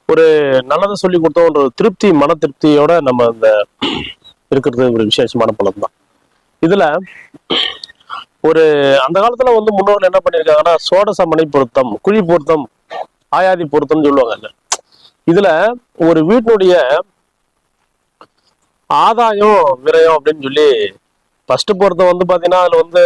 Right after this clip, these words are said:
கருப்ப பொருத்தம், அது என்ன மனம்னு கண்டுபிடிக்கிறது. ரெண்டாவது வந்து ஆதாயம், அந்த வீட்டுல எவ்வளவு ஆ-, வருமானம் வரும் அப்படின்றத சொல்லியிருக்காங்க. அடு-, அடுத்து பாத்தீங்கன்னா,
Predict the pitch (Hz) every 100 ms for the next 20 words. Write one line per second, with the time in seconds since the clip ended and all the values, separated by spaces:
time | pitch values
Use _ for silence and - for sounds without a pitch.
0 | 165 151 151 165 156 139 143 180 _ _
1 | _ _ _ - 156 147 165 165 156 160
2 | 147 143 135 127 127 151 - _ _ _
3 | _ _ _ _ - 143 175 220 208 185
4 | 185 196 156 190 190 151 _ - 147 147
5 | 147 190 175 160 233 _ _ _ _ _
6 | _ _ _ - 139 160 214 294 262 185
7 | 180 180 151 180 240 240 202 170 170 156
8 | 151 143 151 190 147 131 143 139 127 110
9 | 92 _ _ _ _ _ _ _ _ _
10 | _ _ _ _ _ _ _ _ - 131
11 | 185 - 180 226 226 202 196 202